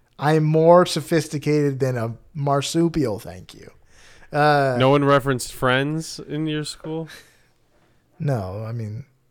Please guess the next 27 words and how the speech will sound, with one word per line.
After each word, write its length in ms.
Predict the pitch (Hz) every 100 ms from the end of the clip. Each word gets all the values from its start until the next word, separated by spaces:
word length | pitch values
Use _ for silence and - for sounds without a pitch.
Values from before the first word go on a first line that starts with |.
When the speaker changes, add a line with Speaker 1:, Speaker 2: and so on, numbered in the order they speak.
| _
Speaker 1:
we 80 | 143
were 160 | 123 113
all 100 | 107
Seinfeld. 560 | - 123 113 - -
We 60 | 143
were 140 | 131
a 40 | 107
Seinfeld 480 | - 120 - 117 -
school. 260 | - 180 _ -
Speaker 2:
They, 100 | 123 - -
they 120 | 123
weren't 120 | 127
Speaker 1:
After 120 | 156 127
Speaker 2:
watching 160 | -
Speaker 1:
being 80 | 110
Speaker 2:
Nat 140 | 123 123
Speaker 1:
born 160 | -
a 60 | 120
Speaker 2:
Geo 140 | 120
and 100 | 117
said, 160 | 117 98
"This 120 | 104
is 100 | 95
a 80 | 101
Joey 380 | 90 104 101 98
heavy 280 | 101 98 101
episode"? 580 | 95 98 110 104 107